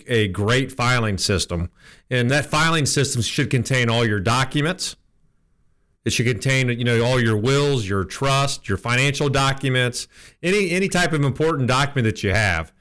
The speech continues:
And, you know, one of the things that we try to do, Tony, to make it easier for our clients is we have our generational vault. Um, you know,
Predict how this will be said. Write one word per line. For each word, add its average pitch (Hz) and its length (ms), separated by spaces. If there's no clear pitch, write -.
And, 120 340
you 139 100
know, 131 100
one 160 160
of 190 60
the 160 80
things 156 220
that 131 60
we 147 140
try 156 240
to 156 100
do, 117 200
Tony, 117 400
to 101 160
make 117 240
it 113 40
easier 123 320
for 107 200
our 160 180
clients 101 580
is 110 100
we 147 120
have 143 120
our 127 80
generational 117 840
vault. 95 380
Um, 110 500
you 139 100
know, 131 300